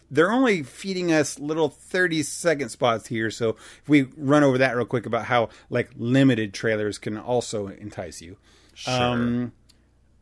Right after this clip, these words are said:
Speaker 1: oh, there's a little bit more with, uh, the Avengers, which I almost don't wanna watch anymore at all, but
Speaker 2: It's that
Speaker 1: Super
Speaker 2: kinda,
Speaker 1: Bowl had
Speaker 2: like,
Speaker 1: some of that.
Speaker 2: expectation thing. We've talked about this before, where, like, if I know I'm gonna watch a thing,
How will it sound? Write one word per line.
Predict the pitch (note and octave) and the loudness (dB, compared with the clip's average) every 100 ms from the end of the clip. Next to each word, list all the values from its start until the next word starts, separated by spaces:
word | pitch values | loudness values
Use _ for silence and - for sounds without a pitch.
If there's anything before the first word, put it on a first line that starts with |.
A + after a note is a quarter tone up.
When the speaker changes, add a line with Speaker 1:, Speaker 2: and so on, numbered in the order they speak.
| _ _ _ _ - | _ _ _ _ -18
Speaker 1:
oh, | - D#3 D#3 D#3+ D#3 | -10 -4 0 2 4
there's | D#3+ D3+ | 2 2
a | |
little | D3 C#3 D#3 D#3+ | 2 4 4 4
bit | D#3+ B2+ | 2 2
more | C#3 D3 D3+ | 2 4 4
with, | D3 C#3+ - - | 4 2 0 -16
uh, | A#2 B2 | -8 -4
the | B2+ C3+ | 0 0
Avengers, | A2+ C3 B2 B2 A#2 A#2 | 0 -2 0 -2 -4 -4
which | A#2+ - - | -6 -6 -10
I | B2 B2+ | -4 -2
almost | C#3 C#3+ C3 - | 2 2 0 0
don't | C3+ | 0
wanna | C3 | 2
watch | B2 A2+ - | 0 -2 -2
anymore | C3+ B2 B2 B2 A2+ A2 | 0 2 2 2 0 -2
at | A2+ - - | -8 -14 -8
all, | A2+ A#2 A2 G#2 - _ _ _ _ G#2+ | -2 0 0 -4 -8 _ _ _ _ 0
but | A#2+ A2 - _ - | 2 2 -2 _ 2
Speaker 2:
It's | E3+ - | 2 4
that | F#3 E3 | 2 2
Speaker 1:
Super | D#3 | 2
Speaker 2:
kinda, | D#3 | 2
Speaker 1:
Bowl | D#3 | 4
had | C3 A#2+ | 6 4
Speaker 2:
like, | - | 2
Speaker 1:
some | |
of | |
that. | B2+ | -2
Speaker 2:
expectation | F#2 G#2+ - A#2+ A#2 - G#2 | 2 2 2 -2 0 -2 -4
thing. | - G2 F#2+ | -4 -4 -4
We've | F#2+ F#2+ | -6 -6
talked | G#2+ F2+ | -4 -4
about | F#2 | -6
this | F2+ - | -10 -12
before, | F#2+ - B2+ A2+ G2+ | -12 -2 2 2 2
where, | G2 | 0
like, | F#2+ F#2+ F2+ - - _ _ _ _ _ | -2 -2 -4 -8 -20 _ _ _ _ _
if | B2+ - | 2 4
I | D#3+ D#3 | 4 4
know | A#2 A2 | 4 4
I'm | B2 C3+ | 2 0
gonna | A2+ | -4
watch | F2 E2 G2+ C3+ | -4 -6 -6 -10
a | |
thing, | - C3+ C3+ C#3 | -6 -4 -4 -6